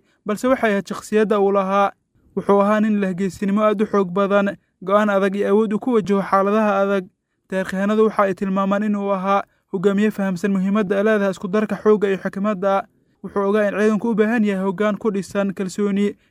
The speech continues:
nidaam iyo dulqaad, Allahna isku xoreeya. Sidaas darteed, waxa uu noqday tusaale ay ku daydaan jiilal badan oo muslimiin ah. Geesinimadiisu waxay ahayd mid si weyn loogu wada dheragsanaa gudaha ummadda muslimka ah. Magaciisana wuxuu noqday astaan lagu cabbiro halyeynimo iyo adkaysi.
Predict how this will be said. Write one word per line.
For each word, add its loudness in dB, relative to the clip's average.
nidaam 2
iyo -2
dulqaad, 0
Allahna 0
isku -6
xoreeya. 0
Sidaas -2
darteed, -2
waxa 0
uu 2
noqday -2
tusaale 0
ay 0
ku -4
daydaan 0
jiilal 0
badan 0
oo 0
muslimiin 0
ah. 2
Geesinimadiisu 0
waxay 2
ahayd 2
mid -2
si -4
weyn 0
loogu 0
wada 4
dheragsanaa -4
gudaha 0
ummadda -2
muslimka -2
ah. 0
Magaciisana 0
wuxuu -2
noqday 0
astaan 0
lagu 4
cabbiro 0
halyeynimo 0
iyo 0
adkaysi. 0